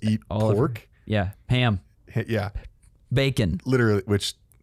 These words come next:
Speaker 1: let's be honest, if it's eat bacon
Speaker 2: If
Speaker 1: or,
Speaker 2: they were
Speaker 1: or,
Speaker 2: trying to
Speaker 1: or
Speaker 2: get them,
Speaker 1: die,
Speaker 2: they were,
Speaker 1: it's like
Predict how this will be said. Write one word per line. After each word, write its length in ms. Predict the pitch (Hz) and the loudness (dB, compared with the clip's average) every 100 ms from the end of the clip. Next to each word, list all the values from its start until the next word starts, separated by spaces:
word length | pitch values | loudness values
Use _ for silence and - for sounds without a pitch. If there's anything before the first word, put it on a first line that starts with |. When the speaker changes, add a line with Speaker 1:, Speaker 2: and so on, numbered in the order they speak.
| _ - | _ -6
Speaker 1:
let's 160 | 104 | -4
be 100 | 107 | -2
honest, 260 | 92 90 98 | -2 -2 -6
if 80 | 95 | -6
it's 160 | - | -6
eat 160 | 110 - | -8 -4
bacon 300 | 104 101 104 | -2 -2 -2
Speaker 2:
If 60 | 95 | 0
Speaker 1:
or, 20 | |
Speaker 2:
they 80 | 127 | 2
were 40 | |
Speaker 1:
or, 40 | |
Speaker 2:
trying 220 | 117 202 196 | 2 2 2
to 60 | |
Speaker 1:
or 40 | 151 | 2
Speaker 2:
get 80 | 135 | 2
them, 140 | 98 | 2
Speaker 1:
die, 140 | 110 123 | 2 2
Speaker 2:
they 80 | 131 | 0
were, 80 | 165 | 0
Speaker 1:
it's 100 | 147 | 0
like 160 | 101 | -6